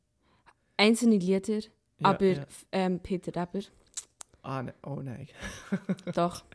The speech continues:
Speaker 1: Aber auch nur einzelne Lieder. Ähm, und es ist eigentlich gar nicht so viel.
Speaker 2: Ich habe sehr gerne Haneri Ammann noch gehabt. Er ist
Speaker 1: Okay.
Speaker 2: gestorben, leider.
Speaker 1: Mhm, sad.
Speaker 2: Aber, ähm,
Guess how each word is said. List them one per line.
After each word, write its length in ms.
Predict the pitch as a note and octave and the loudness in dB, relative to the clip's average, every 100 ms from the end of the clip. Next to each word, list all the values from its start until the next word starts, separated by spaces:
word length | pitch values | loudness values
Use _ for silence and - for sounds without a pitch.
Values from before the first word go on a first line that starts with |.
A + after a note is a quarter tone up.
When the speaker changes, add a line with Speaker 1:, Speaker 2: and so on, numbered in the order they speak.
| _ - D#4+ - - - _ _ F#3+ | _ -16 -14 -16 -20 -20 _ _ 4
Speaker 1:
Aber 220 | G3+ F#3 | 6 6
auch 220 | F#3+ G3 | 6 4
nur 140 | G3 G3 | 2 2
einzelne 400 | - G3+ - F#3+ | 0 -2 -2 -2
Lieder. 400 | F3+ F3+ F3+ F#3 - _ | -2 -4 -4 -8 -10 _
Ähm, 800 | F#3 F#3 F#3 F#3 F3+ F#3 F3+ F3+ - _ _ _ _ _ _ - | 0 2 2 0 0 0 -2 -4 -10 _ _ _ _ _ _ -6
und 100 | A3 | -4
es 60 | |
ist 80 | B3 | 0
eigentlich 180 | C#4+ C4+ | 0 0
gar 120 | A#3 | -2
nicht 140 | B3+ B3+ | 0 -2
so 80 | A3+ | -4
viel. 400 | A#3 A#3+ F#3 - | 0 2 0 0
Speaker 2:
Ich 140 | F3+ | 2
habe 100 | F#3+ | 2
sehr 200 | F3+ F3+ | 0 -4
gerne 300 | F3 E3+ E3+ | -4 -4 -2
Haneri 360 | D#3 C#3+ D3 D3 | -4 -4 -4 -4
Ammann 420 | C#3+ D3+ D3 D#3 - _ _ _ - | -4 -6 -6 -8 -12 _ _ _ -8
noch 160 | D3+ | -8
gehabt. 320 | D3+ C#3 D3 - _ - | -8 -10 -10 -14 _ -8
Er 80 | C#3 | -8
ist 60 | |
Speaker 1:
Okay. 100 | - | -8
Speaker 2:
gestorben, 420 | - C#3+ C#3+ D#3+ | -6 -6 -4 -8
leider. 260 | C#3 C3 C#3 F3 | -8 -8 -12 -10
Speaker 1:
Mhm, 220 | F3 F3 F3 _ _ | -6 -6 -8 _ _
sad. 300 | - E3+ E3+ - _ _ _ | -14 -10 -12 -14 _ _ _
Speaker 2:
Aber, 360 | C#3 C#3+ C#3 C#3+ | -8 -8 -6 -6
ähm, 460 | D3 C#3+ C#3 C3+ | -6 -8 -8 -10